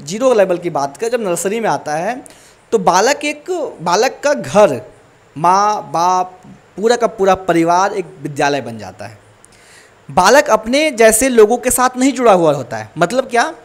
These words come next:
कि जब बालक घर में होता है पाँच साल के उम्र के पहले, तो बालक अपने अपना दोस्त जो है अपने दादा को, दादी को, मम्मी को, चाचा को, चाची को मानता है।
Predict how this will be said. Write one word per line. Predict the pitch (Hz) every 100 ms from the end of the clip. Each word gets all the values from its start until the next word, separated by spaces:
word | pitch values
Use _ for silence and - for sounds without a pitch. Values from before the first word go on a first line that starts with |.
| - _ -
कि |
जब | 226 254
बालक | 165 170 -
घर | 185 208
में | 269 240
होता | 175 180
है | 214
पाँच | - 185 196
साल | 190 175
के | 175 - 196
उम्र | 160 170 170
के | 170 180
पहले, | 180 156 147 147 247 - - - _ 220
तो |
बालक | 202 190 220 294 -
अपने | 190 196 247 311 294 - - _ _ _ _ _ _
अपना | 147 - 254
दोस्त | 196 196 214 170
जो | 165
है | 185
अपने | 180 175
दादा | 156 143 156
को, | 151 143 139
दादी | 143 147 147 139
को, | 143 135
मम्मी | 156 160 156 139
को, | - 135
चाचा | 151 160 160 151
को, | 147 139
चाची | 135 165 170 160
को | 147 143
मानता | 127 117 110
है। | 98